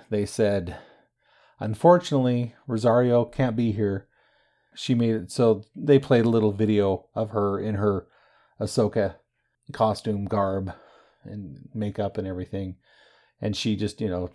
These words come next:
she wished she could be there, but, uh, they're in the middle of filming, so she, she couldn't be. And, you know, of course,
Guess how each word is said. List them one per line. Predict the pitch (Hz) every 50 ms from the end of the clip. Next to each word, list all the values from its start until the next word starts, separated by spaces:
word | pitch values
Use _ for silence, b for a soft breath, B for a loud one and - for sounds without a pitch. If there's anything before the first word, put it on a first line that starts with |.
| - -
she | - - - 110
wished | 101 110 107 104 -
she | - 110 92
could | - 110 92 90
be | 101 98 98
there, | 92 98 98 98 98 95
but, | 87 90 85 85 - - 98
uh, | 92 87 87 92 98
they're | 95 95 95 98
in | 98 98
the | 98
middle | 98 95 92 90
of | 90 -
filming, | - 107 101 98 98 98 92 95
so | 92 - - -
she, | - - - - -
she | - - - 98
couldn't | - - 107 98 95 90
be. | 92 92 92 92 - _ _ _ _ _ _ _ _ _ _ _ _ _ _
And, | - 101 107 113
you | 113
know, | 110 110
of | 107
course, | - - 123 120 110 - - - -